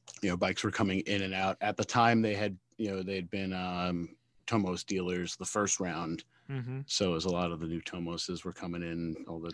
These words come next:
Speaker 1: Street Mates and <laughs> Revivals and, you know, the, I guess it was at that time, the two thousand nine-ish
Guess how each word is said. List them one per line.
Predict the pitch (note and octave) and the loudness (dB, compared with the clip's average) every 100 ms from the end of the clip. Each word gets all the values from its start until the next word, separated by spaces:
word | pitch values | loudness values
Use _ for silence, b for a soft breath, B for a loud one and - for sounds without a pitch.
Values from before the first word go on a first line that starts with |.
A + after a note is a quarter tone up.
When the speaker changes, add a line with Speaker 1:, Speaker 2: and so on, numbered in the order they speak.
| - | -4
Speaker 1:
Street | - - F2+ F2 | 0 0 0 -2
Mates | F2 F2 F2 F#2 | -4 -4 -4 -2
and | F2+ | 4
<laughs> | |
Revivals | C3 - - F#2+ F2+ F2+ F2+ F#2 F2 | 4 4 2 0 0 0 0 0 -2
and, | F2 E2+ D#2+ b b b b b b _ - | -4 -6 -8 b b b b b b _ -2
you | F#2+ | 0
know, | E2 | 0
the, | E2+ F2 D#2+ - - | 0 -2 -4 -8 -14
I | E2 | -8
guess | D#2 - | -6 -6
it | D#2 | -6
was | D#2+ | -6
at | D2 D2+ | -8 -4
that | D#2+ D#2 | -4 -4
time, | - D2 | -8 -10
the | D2 | -12
two | - D#2 | -10 -12
thousand | C#2+ C#2+ - D2+ C#2 - C#2 - C#2 | -12 -12 -10 -10 -8 -8 -10 -10 -12
nine-ish | C#3+ D3+ C#3+ B2+ - - - - - | -12 -14 -12 -10 -8 -6 -6 -8 -10